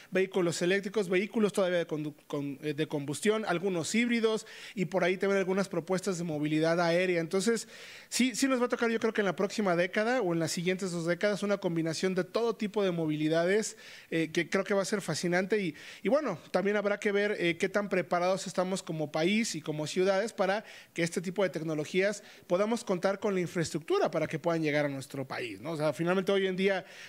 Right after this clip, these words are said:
hablamos de que la infraestructura de recarga de vehículos eléctricos es muy pobre en México comparado con países de primer mundo. Bueno, pues será, tendrá que ir trabajando, desarrollando en ello, para que luego también, ¿por qué no?, tengamos, por ejemplo, en los extremos o en las zonas,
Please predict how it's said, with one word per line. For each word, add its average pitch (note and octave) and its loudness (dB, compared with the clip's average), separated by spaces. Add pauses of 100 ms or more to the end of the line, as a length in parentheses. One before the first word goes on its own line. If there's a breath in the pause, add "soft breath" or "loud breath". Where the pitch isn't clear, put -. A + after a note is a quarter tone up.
hablamos F3+ 2
de F3 -2
que F3 -4
la E3+ 0
infraestructura E3+ 0
de D#3+ 0
recarga F#3 0
de E3+ 0
vehículos E3+ -2
eléctricos E3+ 0
es E3 -2
muy F#3 0
pobre G3 2
en F#3 -2
México F3+ -4
comparado E3 0
con E3 -4
países D#3+ -4 (220 loud breath)
de E3+ 0
primer G3 2
mundo. C#4 2
Bueno, E3 0 (280 loud breath)
pues C#3+ -4
será, F3 2
tendrá F#3+ 0
que A#3+ -8
ir G#3+ -2
trabajando, F#3+ 0
desarrollando F3 2
en G#3 2
ello, A3+ 2 (260 loud breath)
para D#3+ 2
que F3 0
luego F#3+ 2
también, A3+ 0
¿por E3 -2
qué F#3 2
no?, G3 0
tengamos, F#3 0
por E3+ 0
ejemplo, F#3 0
en E3+ 0
los D3+ -4 (240 loud breath)
extremos G#3+ 0
o F#3+ 4
en E3+ 2
las E3 2
zonas, G#3 0